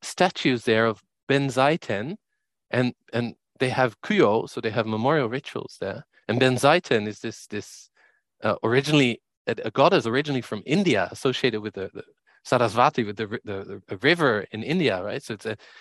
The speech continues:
it's an aquatic, uh, water go-, goddess who, who traveled through China and then came to Japan through Buddhism, and then became, somehow became a Shinto, Shinto goddess. Um, and so this,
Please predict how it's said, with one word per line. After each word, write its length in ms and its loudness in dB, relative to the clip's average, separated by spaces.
it's 180 -8
an 240 -2
aquatic, 640 0
uh, 180 -14
water 380 -2
go-, 220 -6
goddess 420 -4
who, 180 -8
who 220 -6
traveled 380 2
through 180 -8
China 460 0
and 180 -2
then 180 -10
came 180 -4
to 100 -10
Japan 800 -2
through 140 -2
Buddhism, 680 2
and 120 -6
then 140 -2
became, 440 -6
somehow 420 0
became 400 -6
a 60 -8
Shinto, 540 0
Shinto 360 -2
goddess. 480 2
Um, 300 2
and 140 -2
so 180 4
this, 260 0